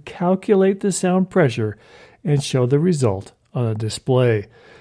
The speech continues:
They're actually reasonably cheap devices. You can get one on Amazon for about twenty bucks.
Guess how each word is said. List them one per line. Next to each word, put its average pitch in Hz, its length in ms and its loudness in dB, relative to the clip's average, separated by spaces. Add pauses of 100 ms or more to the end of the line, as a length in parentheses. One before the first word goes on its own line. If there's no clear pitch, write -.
(140)
They're 139 160 2
actually 214 380 2
reasonably 165 720 0
cheap 110 360 -4
devices. 131 680 0 (180)
You 196 140 0
can 190 120 0
get 160 180 -4
one 160 120 -2
on 151 140 0
Amazon 123 520 -2
for 165 180 -4
about 120 320 -4
twenty 113 280 -4
bucks. 139 540 -2